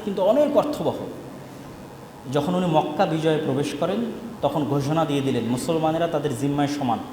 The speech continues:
একটা রিক্সা চালকও যদি বলে, "আমি এই মুশরিককে নিরাপত্তা দিলাম"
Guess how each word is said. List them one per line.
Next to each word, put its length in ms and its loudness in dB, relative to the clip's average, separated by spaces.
একটা 200 -2
রিক্সা 340 2
চালকও 340 0
যদি 180 0
বলে, 200 2
"আমি 220 4
এই 60 4
মুশরিককে 680 0
নিরাপত্তা 540 4
দিলাম" 320 2